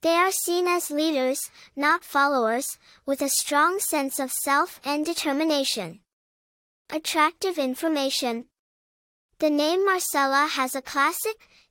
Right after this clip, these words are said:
timeless appeal. It carries a sense of history and nobility, making it a beautiful choice for parents seeking a name with depth and significance.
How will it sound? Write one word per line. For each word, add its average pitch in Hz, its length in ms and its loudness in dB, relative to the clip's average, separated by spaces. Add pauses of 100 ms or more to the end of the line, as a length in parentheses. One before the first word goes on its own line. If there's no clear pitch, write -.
timeless 285 480 0
appeal. 311 480 -2 (880)
It 311 160 -4
carries 349 460 0
a 415 80 0
sense 277 340 -2
of 269 140 -4
history 349 580 -2
and 277 160 -2
nobility, 262 720 0 (200)
making 269 360 0
it 339 100 2
a 320 80 4
beautiful 320 560 -2
choice 277 460 -2
for 262 160 -4
parents 277 500 0 (160)
seeking 370 340 0
a 330 60 0
name 247 360 0
with 262 260 -2
depth 269 480 -4
and 330 120 -4
significance. - 1000 -4